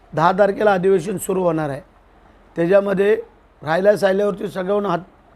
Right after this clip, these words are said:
फिरून आम्ही मोकळे होऊ आणि एकही गाव <clears throat> रस्त्यापासून वंचित राहणार नाही, अशा प्रकारचं नियोजनबद्ध काम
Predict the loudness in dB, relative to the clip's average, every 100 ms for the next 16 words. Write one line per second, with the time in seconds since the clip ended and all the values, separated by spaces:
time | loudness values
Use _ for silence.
0 | _ _ _ -2 2 2 0 -10 _ -6
1 | -2 -2 0 2 4 2 -4 -10 -20 -20
2 | _ -8 -6 -6 2 2 2 0 4 6
3 | 6 2 -6 _ _ _ _ 2 2 2
4 | 0 -4 -6 0 0 0 -2 -4 -4 -4
5 | -4 0 0 0 -2 0 -2 -4 -14 _
6 | _ _ _ _ -4 -4 2 2 4 0
7 | 0 -2 -2 -2 2 6 6 6 2 0
8 | -2 -4 2 2 2